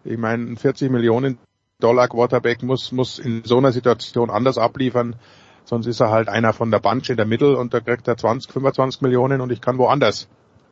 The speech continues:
Geld investieren. Äh, und, und, äh, aber was mich wirklich aufgeregt hat halt, äh, das waren die, die,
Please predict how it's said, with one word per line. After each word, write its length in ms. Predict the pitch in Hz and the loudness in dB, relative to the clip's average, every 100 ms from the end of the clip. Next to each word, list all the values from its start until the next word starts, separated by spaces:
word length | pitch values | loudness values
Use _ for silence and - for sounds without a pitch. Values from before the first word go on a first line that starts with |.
| _ _ _ _ - | _ _ _ _ -4
Geld 200 | 120 107 | -2 -2
investieren. 640 | 98 95 95 - 104 98 90 | -4 -6 -6 -6 -6 -6 -6
Äh, 180 | 92 92 | -6 -6
und, 260 | 87 87 | -6 -12
und, 200 | 92 92 _ - - | -14 -16 _ -20 -20
äh, 40 | - - - - - | -20 -18 -18 -18 -4
aber 160 | 117 123 | 2 4
was 100 | 143 | 4
mich 180 | 143 | 4
wirklich 300 | 151 202 156 | 4 2 2
aufgeregt 600 | 123 185 - 156 160 165 | 2 2 2 0 0 -2
hat 180 | 165 156 | -2 0
halt, 340 | 147 143 143 143 | 0 -2 -4 -6
äh, 260 | 127 127 117 120 92 - _ | -4 -4 -6 -10 -14 -20 _
das 240 | 123 113 | -6 -2
waren 240 | 120 120 120 | 0 0 0
die, 280 | 120 113 107 | -6 -6 -4
die, 440 | 113 113 113 | -4 -2 -2